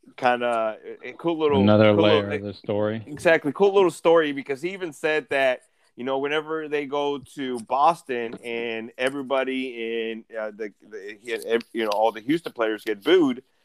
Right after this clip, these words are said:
Speaker 1: you know, he feels like, he said that he feels like that's, that's, that he's getting booed as well because, you know, he was obviously part of that. Um, but one of the things that kinda, that kinda caught my eye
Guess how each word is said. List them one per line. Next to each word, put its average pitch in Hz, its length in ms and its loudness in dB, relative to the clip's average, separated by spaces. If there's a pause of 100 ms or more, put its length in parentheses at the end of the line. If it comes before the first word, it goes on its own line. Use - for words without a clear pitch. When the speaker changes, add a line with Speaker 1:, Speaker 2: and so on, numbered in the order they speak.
(260)
Speaker 1:
you 117 100 -6
know, 120 120 0
he 156 100 2
feels 156 380 2
like, 123 260 2
he 135 140 -10
said 135 240 -8
that 131 80 -8
he 131 100 -8
feels 135 320 -6
like 113 320 -4 (100)
that's, 117 400 -6
that's, - 240 -14 (360)
that 113 120 -8
he's 127 200 2
getting 135 260 4
booed 135 180 2
as 101 120 -6
well 120 320 4
because, 107 340 -6
you 113 80 -12
know, 107 160 -2
he 120 180 -6
was 113 160 -12
obviously 107 380 -8
part 131 320 -4
of 101 60 -14
that. 95 240 -10 (600)
Um, 101 460 0 (400)
but 135 80 -2
one 202 200 -2
of 208 80 -4
the 196 80 -4
things 190 320 -8
that 165 180 -6
kinda, 160 480 -4 (520)
that 135 120 -18
kinda 165 240 -4
caught 175 220 2
my 117 160 -4
eye 123 500 0